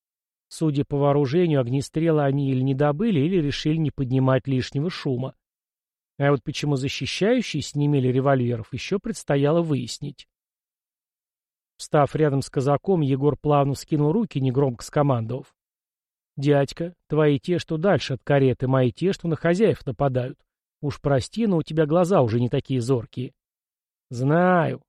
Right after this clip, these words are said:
досадливо скривился Архипыч и, сплюнув, жёстко скомандовал: «Начали». Револьверы загрохотали, закрывая обзор клубами пороховых газов. Оба стрелка вышли на дорогу перед своей каретой, так что пространство для манёвра имели, хоть и небольшое.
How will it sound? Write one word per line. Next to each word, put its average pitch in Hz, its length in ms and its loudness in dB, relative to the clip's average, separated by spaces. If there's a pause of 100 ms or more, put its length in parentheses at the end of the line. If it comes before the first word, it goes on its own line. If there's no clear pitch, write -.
досадливо 131 540 0
скривился 135 600 -2
Архипыч - 520 -8
и, - 40 -8
сплюнув, 151 480 -2
жёстко 131 320 -6
скомандовал: 131 720 -2 (440)
«Начали». 147 680 -2 (1200)
Револьверы 147 600 4
загрохотали, 139 800 0
закрывая 127 500 2
обзор 123 340 2
клубами 131 520 0
пороховых 131 600 0
газов. 139 480 -2 (800)
Оба 233 200 2
стрелка 202 480 0
вышли 185 260 -2
на 160 120 0
дорогу 165 360 2
перед 156 240 -4
своей 160 280 -2
каретой, 170 460 -2
так 135 160 -6
что - 140 -8
пространство 139 640 -4
для 135 120 0
манёвра 143 520 0
имели, 160 300 2
хоть - 280 -4
и 131 40 -2
небольшое. 131 680 -2